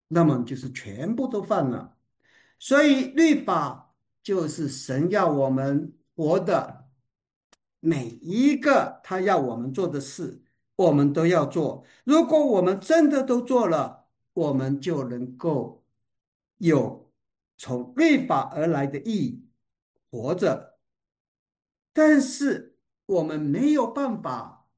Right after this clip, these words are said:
成行神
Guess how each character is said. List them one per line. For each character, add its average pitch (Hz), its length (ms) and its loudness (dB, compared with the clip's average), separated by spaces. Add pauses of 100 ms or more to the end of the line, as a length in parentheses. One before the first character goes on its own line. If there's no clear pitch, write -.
(1120)
成 196 360 -2
行 - 540 -6 (140)
神 156 640 -4